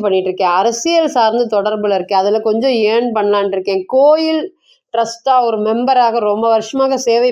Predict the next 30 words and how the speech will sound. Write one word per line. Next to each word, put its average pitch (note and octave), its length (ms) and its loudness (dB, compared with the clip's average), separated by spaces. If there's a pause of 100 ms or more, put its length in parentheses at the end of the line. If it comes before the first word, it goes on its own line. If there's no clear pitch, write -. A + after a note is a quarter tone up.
பண்ணிட்டு G3+ 280 -2
இருக்கேன், F#3+ 260 -2
இதுல F3+ 160 -2
இருந்தெல்லாம் G3+ 420 0
நான் A3+ 180 -2
மீண்டு C4 320 -2
வெளியே A#3 280 0
வந்து A3 240 -2
ஒரு, G3+ 120 -2 (420)
ஒரு G#3+ 160 0 (100)
பைசா F4 420 0
அதுல C4+ 180 0 (140)
சம்பாதிக்கணும், A3 680 -2 (120)
இத்தனை A3 200 -4
நாளா C4 200 2
வெறும் B3 260 0
கோபத்தை B3+ 380 0
மட்டும்தான் A3+ 360 0
வச்சுட்டு G3+ 260 -6
இருக்கேன், F#3+ 220 -2
இனி F#3+ 140 0
எல்லாமே A3 240 0 (420)
பைசா C#4+ 280 0 (120)
சம்பாதிக்கணும், A#3+ 560 0 (100)
கோபத்தை B3 380 0
கம்மி A#3 220 2
பண்ணணும் A3+ 280 0
அப்படின்னு A3+ 280 -2
சொல்றவங்களுக்கு A3 580 -2
எல்லாத்துக்குமே A3 500 0